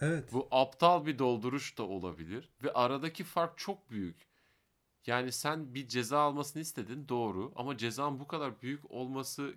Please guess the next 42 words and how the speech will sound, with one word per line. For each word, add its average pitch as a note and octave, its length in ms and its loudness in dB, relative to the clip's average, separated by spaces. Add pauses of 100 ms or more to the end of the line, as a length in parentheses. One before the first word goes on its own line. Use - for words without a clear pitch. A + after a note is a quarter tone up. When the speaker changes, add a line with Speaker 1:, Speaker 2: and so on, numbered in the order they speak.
(120)
Speaker 2:
gerçekten B2 540 -4
istediğimiz A#2+ 500 -8
şey G2 200 -2
miydi? E2+ 260 -8 (300)
Veya C3 320 2
bizi C#3 180 -4
ileriye C#3 400 2
taşıyacak C#3+ 440 -2
şey A#2 280 -2
bu C3 140 2
muydu? F#2 340 -4 (260)
Speaker 1:
Tabii G#2 300 -8
ki A#2+ 100 -18
de C3+ 140 -8
değil. A#2+ 280 -8 (480)
Kesinlikle A2+ 300 0
Speaker 2:
Hani A2 180 8
adam D3+ 180 8
Speaker 1:
değil. C#3+ 120 4
Speaker 2:
yok F3 220 6
oldu, A2+ 280 4
tarihten C3 640 4
de B2+ 40 0
yok G2 300 0
oldu F#2+ 340 -2
ama C#3 360 2 (360)
o A2+ 100 -4
kadar D3+ 280 6
yok C3+ 300 2
oldu D3 280 2
ki A3 280 -4 (180)
a-, - 80 2 (160)
adamın D3 240 2
başına F3 240 0
ne F3 140 2
geldiği G#3+ 420 4
bile G#3 160 4
unutuldu. G2+ 520 0
Çünkü E3 240 -4
adam F3 280 2
yok F#3+ 200 -2
oldu. F2+ 320 -6